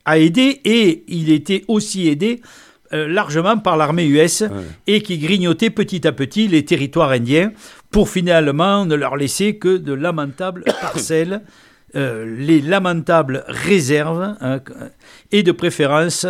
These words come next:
Speaker 1: euh, dans des endroits évidemment désertiques et particulièrement désolés.
Speaker 2: C'est vrai.
Speaker 1: Hein, et, et même la guerre de sécession n'avait pas encore eu lieu.
Speaker 2: Ouais.
Speaker 1: Bref, on dit que c'était,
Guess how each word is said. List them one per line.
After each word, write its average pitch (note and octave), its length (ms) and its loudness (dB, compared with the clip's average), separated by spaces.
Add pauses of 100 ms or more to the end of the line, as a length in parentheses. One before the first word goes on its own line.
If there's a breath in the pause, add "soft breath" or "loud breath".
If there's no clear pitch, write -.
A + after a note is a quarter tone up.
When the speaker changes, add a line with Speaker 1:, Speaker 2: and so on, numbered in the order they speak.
(160)
Speaker 1:
euh, C3+ 220 -4
dans D#3+ 180 2
des D3 180 0
endroits C3+ 520 0
évidemment B2 440 -2
désertiques E3 720 -2 (360 loud breath)
et C#3+ 100 -4
particulièrement D#3 840 0
désolés. C3 600 2
Speaker 2:
C'est - 160 -10
vrai. F#2+ 260 -6
Speaker 1:
Hein, C#3+ 160 -2 (160)
et, D3+ 460 -2
et C#3+ 40 -2
même A3+ 200 0
la G3+ 120 2
guerre F3+ 180 -2
de D3 80 -4
sécession C#3 480 -2
n'avait C3+ 240 -2
pas F#3+ 180 0
encore D#3 300 -2
eu A#2+ 40 -2
lieu. G2+ 200 -8 (280 loud breath)
Speaker 2:
Ouais. G2+ 60 -12 (240 loud breath)
Speaker 1:
Bref, G#3 400 0 (120)
on E3+ 140 0
dit E3 320 2
que F3+ 100 -2
c'était, F#3+ 560 2